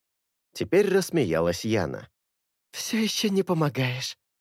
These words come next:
Она оглядела себя, оставив попытки растянуть ткань. «Платье не очень-то годится для учителя». «И что же, вы решили прятаться весь день?» «Да, я просто не буду выходить сегодня из гардероба»,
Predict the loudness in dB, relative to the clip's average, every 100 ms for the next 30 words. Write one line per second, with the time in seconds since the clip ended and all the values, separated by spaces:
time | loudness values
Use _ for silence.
0 | _ _ _ _ _ _ _ _ -6 0
1 | 2 2 2 2 2 2 2 2 2 2
2 | 2 2 2 2 0 -2 -2 -2 0 0
3 | 0 -2 -2 -6 _ -4 -2 -2 -8 -18
4 | _ _ _ _ _ _ _ _ _ -4
5 | -4 -2 0 2 4 2 -2 -2 0 0
6 | 0 -4 -4 -4 -2 -2 -4 -8 -6 -6
7 | -6 -10 _ _ _ _ _ _ _ _
8 | _ _ -6 -2 2 4 4 2 4 2
9 | 2 2 4 4 4 2 2 2 2 2
10 | 0 -2 _ _ _ _ _ _ -4 -4
11 | -6 _ _ -6 -4 -2 -4 -2 0 2
12 | 2 4 2 2 0 0 0 0 0 0
13 | 0 0 -2 2 0 2 0